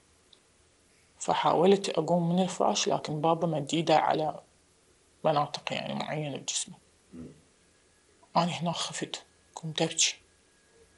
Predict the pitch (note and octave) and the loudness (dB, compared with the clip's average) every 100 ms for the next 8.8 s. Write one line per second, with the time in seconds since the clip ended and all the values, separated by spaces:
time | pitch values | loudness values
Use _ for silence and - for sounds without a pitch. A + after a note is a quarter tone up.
0 | - D3 D3+ - E3 C#3+ - - - D#3 | -2 0 2 2 2 2 -2 -8 -6 -6
1 | D3 E3 D3+ - - - _ _ _ _ | -4 -4 -4 -6 -20 -20 _ _ _ _
2 | _ _ _ _ _ _ F3 - F3+ G#3+ | _ _ _ _ _ _ -8 -2 2 4
3 | G#3+ F#3 E3+ E3+ D#3 D#3 - E3 E3 - | 4 4 2 2 4 4 2 0 0 -2
4 | E3 D#3 D3 - C#3 C#3+ D3 - D#3+ D#3 | 0 2 2 0 -2 0 -2 -2 -2 -4
5 | - - D3+ - _ - D#3+ D#3 D3 F3 | -4 -4 -4 -10 _ 0 2 4 2 0
6 | E3 E3+ E3 - E3 - D#3 C#3 - - | 0 -2 -4 -4 -2 -2 -4 -6 -8 -6
7 | D3 - D#3 D3+ - - - - E3 - | -4 -4 -4 -4 -6 -10 -4 0 0 -2
8 | E3 C#3+ C#3 - C#3 D3 C#3 | -6 0 0 0 -4 -8 -8